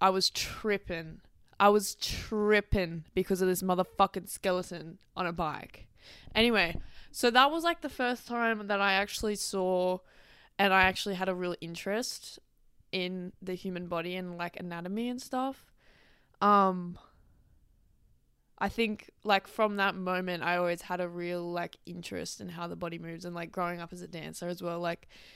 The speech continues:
that kinda comes naturally, um, to wanna be able to understand your body. But, yeah, I kind of, like, was really interested in, like, how we move from that point,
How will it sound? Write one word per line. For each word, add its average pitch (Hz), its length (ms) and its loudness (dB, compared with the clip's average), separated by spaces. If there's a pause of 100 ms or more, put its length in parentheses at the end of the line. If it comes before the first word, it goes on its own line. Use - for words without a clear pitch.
(760)
that 190 240 2
kinda 185 260 -4
comes 170 320 -8
naturally, 214 840 -6 (340)
um, 175 540 -8 (880)
to - 160 -6
wanna 175 280 -4
be 175 120 -4
able 170 240 -4
to 175 200 -8
understand 165 600 -10
your 170 80 -10
body. 160 480 -8 (840)
But, 190 600 2 (1500)
yeah, 196 380 2
I 185 80 0
kind 208 240 0
of, 196 140 -2
like, 190 400 -4 (520)
was 190 300 -4
really 180 240 0
interested 175 540 -8
in, 175 100 -8
like, 170 220 -8
how 170 320 -10
we 170 120 -10
move 208 480 -8
from - 340 -12
that 254 200 -8
point, 240 400 -8